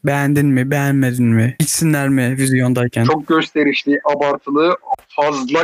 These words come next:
Speaker 2: karmaşıklaştırılmış özellikle. Ki, e, Nolan'ın en sevdiği konulardan birisi o zaman manipülasyonu.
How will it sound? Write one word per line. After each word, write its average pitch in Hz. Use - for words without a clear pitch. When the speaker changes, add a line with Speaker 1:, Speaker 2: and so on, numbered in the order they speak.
Speaker 2:
karmaşıklaştırılmış 147
özellikle. 135
Ki, 139
e, 147
Nolan'ın 143
en 151
sevdiği 139
konulardan 139
birisi 131
o 135
zaman 143
manipülasyonu. 139